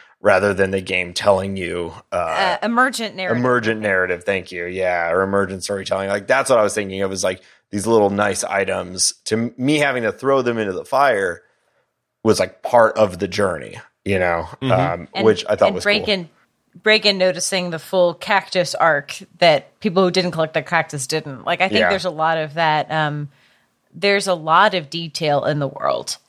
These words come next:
Speaker 2: and there's a lot of things to notice, um, as you're solving puzzles. And I think you are primed based on what you're picking up to notice different things.
Speaker 1: Yeah.
Speaker 2: Like, and I, I think that's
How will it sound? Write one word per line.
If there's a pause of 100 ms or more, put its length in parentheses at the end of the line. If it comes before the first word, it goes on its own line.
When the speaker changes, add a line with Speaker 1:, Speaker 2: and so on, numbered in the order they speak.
(100)
Speaker 2:
and
there's
a
lot
of
things
to
notice, (380)
um, (180)
as
you're
solving
puzzles.
And
I
think (340)
you
are
primed
based
on
what
you're
picking
up
to
notice
different
things.
Speaker 1:
Yeah.
Speaker 2:
Like, (500)
and
I,
I
think
that's